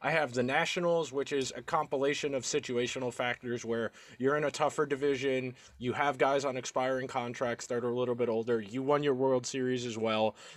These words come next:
But in a normal year, you figure the Nationals are probably a little bit better than they are right now, and they probably hang on to Scherzer and try and compete down the stretch. And then Lastly, I have the, the teams that are s-,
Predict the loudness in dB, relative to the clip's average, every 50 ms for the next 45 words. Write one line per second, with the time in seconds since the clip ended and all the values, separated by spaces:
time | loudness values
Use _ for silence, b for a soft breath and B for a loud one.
0 | B 2 4 4 4 4 4 4 4 6 6 6 6 6 6 4 4 4 2 2
1 | 2 2 2 0 -2 -6 -10 -8 -6 -6 -4 -2 -2 0 0 0 0 -2 -4 -4
2 | -6 -6 -6 -6 -6 -6 -6 -4 -4 -2 -2 0 0 0 0 0 -2 -2 -2 -2
3 | -2 -2 -2 -4 -2 -2 -2 0 0 -2 0 0 0 0 0 -2 -2 -2 -2 -2
4 | -2 -4 -4 -4 -4 -4 -6 -8 B B B B -6 -4 -2 -2 -2 0 -2 0
5 | 2 0 0 0 -2 -2 -2 -2 -2 -2 -2 -4 -6 -6 -6 -4 -2 -2 -2 -2
6 | -4 -4 -4 -4 -6 -6 -8 -6 -6 -4 -4 -2 -4 -4 -6 -8 -10 -8 -8 -8
7 | -6 -4 -2 -2 -2 -2 -4 -4 -2 0 2 2 0 0 B B B B B B
8 | 0 2 4 4 4 6 6 6 6 6 2 0 0 0 0 0 0 0 0 0
9 | 0 0 0 0 2 2 2 2 2 0 -4 -4 -2 -2 -2 -2 -2 0 2 2
10 | 4 4 2 0 -2 -4 -8 -10 -12